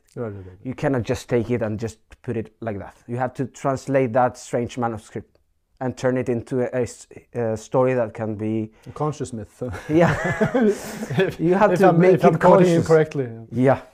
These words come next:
Speaker 2: Yeah,
Speaker 1: Right.
Speaker 2: yeah. So you have to translate that as a, as a scholar.
Speaker 1: Right.
Speaker 2: Mm.
Speaker 1: So,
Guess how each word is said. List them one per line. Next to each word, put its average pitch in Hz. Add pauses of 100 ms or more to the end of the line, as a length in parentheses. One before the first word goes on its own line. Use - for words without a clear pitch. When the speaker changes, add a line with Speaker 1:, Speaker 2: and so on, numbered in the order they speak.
(380)
Speaker 2:
Yeah, 120
Speaker 1:
Right. 98
Speaker 2:
yeah. 76
So 113 (200)
you 113
have 113
to 110
translate 107
that 101
as 101
a, 92 (540)
as 101
a 101
scholar. 98 (280)
Speaker 1:
Right. 107 (1040)
Speaker 2:
Mm. 110
Speaker 1:
So, -